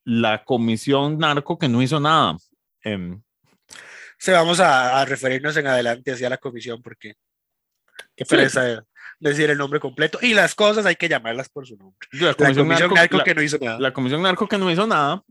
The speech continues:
Speaker 1: eh, quedó expuesta porque esta semana se conoció en medios de comunicación, me parece que fue Cere Hoy y, y La Nación que publicaron, eh, parte del expediente por el cual arrestaron y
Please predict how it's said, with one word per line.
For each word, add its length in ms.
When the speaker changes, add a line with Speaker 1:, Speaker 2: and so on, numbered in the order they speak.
Speaker 1:
eh, 800
quedó 240
expuesta 540
porque 280
esta 180
semana 380
se 100
conoció 540
en 120
medios 320
de 80
comunicación, 500
me 100
parece 260
que 40
fue 180
Cere 260
Hoy 420
y, 380
y 40
La 120
Nación 360
que 80
publicaron, 580
eh, 460
parte 380
del 160
expediente 640
por 140
el 120
cual 380
arrestaron 800
y 480